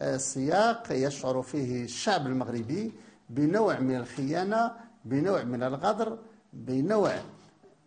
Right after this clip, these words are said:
من التهور، ونوع من، من، من ضرب ما نسميه الوحدة العربية والتضامن العربي وال-، إلى غير ذلك.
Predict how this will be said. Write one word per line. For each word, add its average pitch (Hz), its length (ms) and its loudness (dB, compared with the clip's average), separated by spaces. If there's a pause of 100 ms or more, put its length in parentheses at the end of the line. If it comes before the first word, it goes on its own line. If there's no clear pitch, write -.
من 143 340 2
التهور، 165 1400 2 (280)
ونوع 226 460 4
من، 185 380 0 (180)
من، 165 360 -2
من 160 300 -2
ضرب 156 380 2
ما 180 200 2
نسميه 165 680 0
الوحدة 147 380 -2
العربية 139 800 0
والتضامن 143 920 -2
العربي 135 760 -2
وال-، 135 400 -2
إلى 131 220 -4
غير 160 160 -2
ذلك. 190 520 2